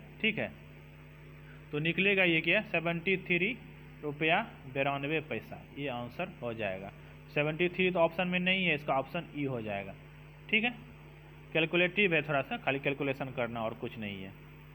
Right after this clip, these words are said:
ठीक है। चलिए next question देखते हैं, पैंतालीस नंबर question देखते हैं। पैंतालीस नंबर है,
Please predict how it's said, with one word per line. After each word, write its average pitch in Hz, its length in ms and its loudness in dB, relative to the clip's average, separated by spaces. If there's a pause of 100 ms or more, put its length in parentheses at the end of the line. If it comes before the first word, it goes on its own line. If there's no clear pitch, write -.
(120)
ठीक 185 160 0
है। 107 120 -2 (420)
चलिए 147 160 2
next 165 280 2
question 160 280 -2
देखते 147 300 -2
हैं, 139 160 -4 (1200)
पैंतालीस 156 380 4
नंबर 147 200 -2
question 127 340 -6
देखते 107 320 -6
हैं। 101 120 -10 (840)
पैंतालीस 170 360 4
नंबर 175 260 4
है, 151 220 4